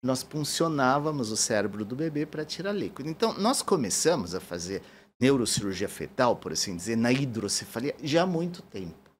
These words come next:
Então, como nós tínhamos já essa expertise, esse contato com, com os ob-, com os obstetras, é, começaram a operar mielomeningocele nos Estados Unidos.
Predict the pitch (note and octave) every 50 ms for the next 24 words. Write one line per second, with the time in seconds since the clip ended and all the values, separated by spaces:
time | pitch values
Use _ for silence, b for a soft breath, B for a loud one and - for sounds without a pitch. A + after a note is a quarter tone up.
0 | _ _ _ _ _ _ _ _ _ _ - G3 G3 - C#4+ C#4+ C4 A3 E3+ C#3
1 | - - - B2+ A2+ A2+ G#2+ G2 G#2+ G2+ - - - G2 - - - G#2 - -
2 | - - G2+ G#2 G#2 F#2+ D#2+ F2 F2 - - - - - - - - - - -
3 | - A#2 A#2 A2+ G2+ F2 - - F2+ C#2+ - - G#2 F#2+ F#2+ F#2 E2 D2 b b
4 | b b b b b _ - G2+ F#2 F#2 F#2 F#2 F2 - F#2+ F#2 E2+ D#2+ - -
5 | - - - G2+ G2 F2 F2 G2 F#2 E2 - - - - D#3 E3 C#3+ G#2 - -
6 | - D#2+ D#2+ - - - B B B B B B - A#2+ A#2+ B2 B2 B2+ B2+ B2+
7 | - - E3+ F3 F3+ E3 - - D#3+ D3+ D#3 D3+ - E3 D#3+ E3 D#3+ D#3+ D#3 C#3+
8 | C#3 C3+ C3+ C3 C#3 C3+ C#3 C#3 C#3 C3 - - - A2 G2+ G#2+ A2+ A#2 A2 -
9 | - - G2+ G2+ - - - - - - - - - - -